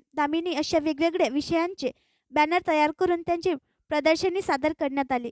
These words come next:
व वरील शाळांचे सर्व विद्यार्थ्यांना सदर विषयावर सर्वांगीण माहिती देण्यात आली. सदर कार्यक्रमाचे अध्यक्ष हे माननीय श्री बच्चन सिंग, पोलीस अधीक्षक अकोला,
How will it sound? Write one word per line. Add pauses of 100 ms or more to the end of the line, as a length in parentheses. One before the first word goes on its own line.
(140)
व
वरील
शाळांचे (340)
सर्व
विद्यार्थ्यांना
सदर (420)
विषयावर
सर्वांगीण
माहिती
देण्यात
आली. (360)
सदर
कार्यक्रमाचे
अध्यक्ष
हे
माननीय
श्री
बच्चन
सिंग,
पोलीस
अधीक्षक
अकोला,